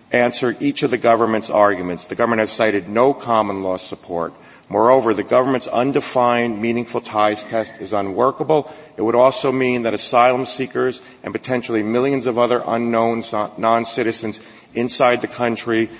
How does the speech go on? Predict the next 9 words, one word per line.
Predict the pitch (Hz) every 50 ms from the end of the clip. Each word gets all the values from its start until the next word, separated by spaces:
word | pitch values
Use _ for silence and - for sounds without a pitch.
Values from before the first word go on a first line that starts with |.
| - - - -
would, | - 104 - -
could | - 131 104
be | 95 110 101
summarily | - - 120 104 110 120 127 135 143 143 147 143
expelled | 139 131 - - - - 123 120 123 117
without | - 104 107 110 107 101 - -
any | 107 127 139 151 147
judicial | 127 135 127 143 135 - - 135 127
review | 123 110 107 120 120 120 120 120 113